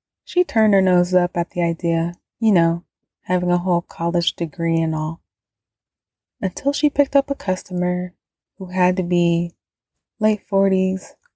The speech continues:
early fifties max. He was told he didn't have much more time to live. Terminal cancer. Could die. Any day.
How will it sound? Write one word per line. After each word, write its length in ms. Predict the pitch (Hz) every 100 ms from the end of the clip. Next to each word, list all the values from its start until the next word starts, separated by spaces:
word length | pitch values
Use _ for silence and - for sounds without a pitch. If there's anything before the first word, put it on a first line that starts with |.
| -
early 300 | 196 190 185
fifties 460 | - 175 - 165 -
max. 560 | 165 160 156 _ - _ _ _
He 180 | _ 196
was 260 | 190 196 -
told 580 | - 202 208 240 262 262 _ _
he 160 | - 202
didn't 300 | 202 202 214
have 280 | 196 185 -
much 260 | 185 - -
more 100 | 185
time 320 | - 180 180
to 180 | - 190
live. 320 | 196 208 185 _ _ _ _ _ _ _ _ _ _ _ _ _ _ _ _ _
Terminal 400 | - 214 214 214
cancer. 760 | 208 - 170 165 - 170 165 170 _ _ _ _ _ _ _ _ _ _ _ _ _ _ _ -
Could 220 | 190 175
die. 440 | 180 165 156 165 _ _ _ _ _ _ _ _ _ _ _ _ _
Any 280 | - 175 170
day. 400 | - 160 156